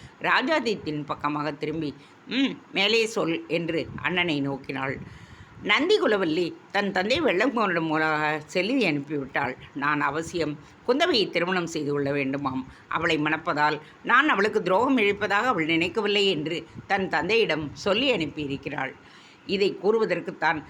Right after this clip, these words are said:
வெள்ளங்குமரன் வந்திருந்தான். "சரியாக நீயும் அதே கருத்துடன் வந்திருக்கிறாய்," ராஜாதித்யன் கூறினான். அனுபமாவின் முகம் மலர்ந்தது.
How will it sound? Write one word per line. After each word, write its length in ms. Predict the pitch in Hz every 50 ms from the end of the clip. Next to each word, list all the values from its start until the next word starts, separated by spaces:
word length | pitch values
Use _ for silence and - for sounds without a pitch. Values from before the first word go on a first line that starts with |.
| - - -
வெள்ளங்குமரன் 680 | 165 208 240 330 320 240 196 185 165 160 151 147 147 151
வந்திருந்தான். 760 | 147 151 143 147 165 165 156 139 139 147 143 139 127 135 143 -
"சரியாக 500 | - - 233 226 254 294 277 269 262 311
நீயும் 340 | 277 226 202 202 208 214 202
அதே 240 | 185 156 156 170 160
கருத்துடன் 560 | - 160 151 151 143 - 160 135 139 143 156
வந்திருக்கிறாய்," 680 | 147 135 127 151 151 147 151 - 143 143 135 135 135 - - - - - - - - - - -
ராஜாதித்யன் 880 | 160 160 175 190 208 190 147 143 139 131 - 139 143 127 135 135 -
கூறினான். 540 | - 151 147 143 139 131 131 131 127 120 127 - - - - - -
அனுபமாவின் 680 | 160 208 262 330 359 311 302 240 190 175 165 151 143
முகம் 300 | 143 143 165 156 156 151
மலர்ந்தது. 600 | 135 139 151 147 147 131 135 131 127 135 135